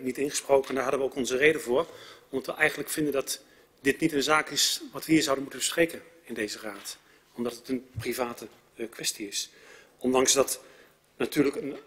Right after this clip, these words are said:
een, een drama is wat hier speelt en wat voor de familie Keizer ook een groot drama is. Want dat, dat wil je niet voor je familie en dat, dat wil niemand. En daar moet ook een oplossing voor komen. En ik hoop ook dat het gaat lukken. En dat die stichting ook haar doelen gaat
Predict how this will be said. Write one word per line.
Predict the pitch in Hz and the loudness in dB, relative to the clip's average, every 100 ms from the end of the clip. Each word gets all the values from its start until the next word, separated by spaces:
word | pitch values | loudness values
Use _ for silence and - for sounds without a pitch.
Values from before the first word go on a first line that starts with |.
| - | -6
een, | 143 135 135 135 | -4 -2 -4 -4
een | |
drama | 135 147 175 156 127 | 2 4 6 4 2
is | 120 - | 0 0
wat | 120 | 0
hier | 123 120 - - | 2 2 0 -8
speelt | - - 123 | -8 0 0
en | 120 | 0
wat | 117 - | -8 -6
voor | 123 | -6
de | |
familie | - 131 127 113 | -4 -6 -6 0
Keizer | 139 120 110 139 | 2 2 0 -6
ook | 113 | -6
een | |
groot | - 117 | -4 -4
drama | 113 123 113 104 | -2 -4 -4 -6
is. | 139 - - - - - - | -6 -6 -6 -16 -20 -20 -10
Want | 113 | -2
dat, | 120 - - | -2 -2 -6
dat | 135 - | -6 8
wil | 143 | 8
je | 135 139 - - - _ _ - | 8 4 -2 -16 -20 _ _ -2
niet | 131 - - | 0 0 -6
voor | - | 2
je | 113 | 2
familie | - 113 107 110 | 2 -6 -6 -8
en | 113 | -10
dat, | 110 - - | -10 -10 -6
dat | 113 | -2
wil | 123 117 | 2 4
niemand. | 143 110 95 - - | 2 0 -8 -16 -6
En | 117 | -4
daar | 113 | 0
moet | 123 | 0
ook | 127 | 0
een | 127 - - - - - - | -4 -6 -18 -20 -20 -18 2
oplossing | 143 139 127 117 110 | 2 6 6 6 0
voor | 110 | -2
komen. | 117 110 113 | 0 0 -2
En | |
ik | 120 | -2
hoop | 123 127 | 0 2
ook | 120 | 0
dat | 123 | 0
het | 117 - | -4 -6
gaat | 123 | 0
lukken. | 127 - - - - - - - - | 4 4 4 -12 -20 -20 -20 -20 -10
En | |
dat | 117 | -10
die | 120 | -4
stichting | - 123 - 123 | -2 0 -2 -4
ook | 120 | -2
haar | 113 113 | -4 0
doelen | 131 117 - - | 2 2 -2 -20
gaat | - 113 110 | -10 -6 -6